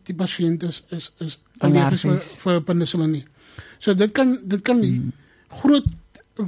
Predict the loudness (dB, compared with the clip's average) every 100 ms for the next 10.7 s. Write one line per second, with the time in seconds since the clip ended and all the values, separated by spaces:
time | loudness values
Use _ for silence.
0 | -4 2 4 4 4 4 2 0 -4 _
1 | _ _ _ _ -8 -4 4 4 4 4
2 | 2 2 -2 -4 0 4 6 6 4 0
3 | -2 -2 0 -2 -2 -4 -4 -2 -4 0
4 | 4 6 6 4 0 -4 -12 -20 -20 -8
5 | 0 2 2 0 2 4 4 2 0 2
6 | 4 4 2 0 -2 0 -2 -2 -4 -2
7 | -2 0 -2 -2 0 2 4 4 2 0
8 | 0 -2 -2 0 2 4 4 4 2 -2
9 | -2 -2 -2 0 -2 -4 -12 _ _ 2
10 | 4 6 4 2 2 4 4